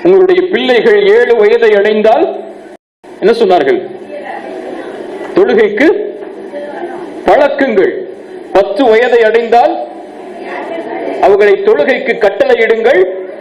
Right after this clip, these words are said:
அல்லது அதற்கான கண்டிப்பை நீங்கள் செய்யுங்கள், அவர்கள் தொழவில்லை என்றால். பத்து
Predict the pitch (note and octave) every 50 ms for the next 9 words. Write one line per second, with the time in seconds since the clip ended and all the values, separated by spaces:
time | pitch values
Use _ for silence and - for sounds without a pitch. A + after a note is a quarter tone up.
0 | - - - - - - - F3 F#3+ G#3+ B3 C4+ D4 C#4+ - A#3+ A#3+ A#3+ A#3 A#3+
1 | A#3+ C4 B3 A#3 A#3 A3 G#3+ - - - C4+ - - B3 C4+ D#4+ E4 D#4 - -
2 | - F#3+ G#3+ A#3+ A#3 A#3+ A3+ A3+ A3+ A#3+ A#3+ A#3+ A#3+ A#3 G#3+ A3+ G#3 F#3+ F#3+ G3
3 | - C4+ - - A#3 G#3+ A3 A#3+ A#3 G#3 F#3+ G3+ A#3 A3+ G3+ F#3 E3 C#3+ C3 A2+
4 | - - - - - - - - - - - - E4 - - - - - - -
5 | - - - - - - G3+ G3+ - - C#4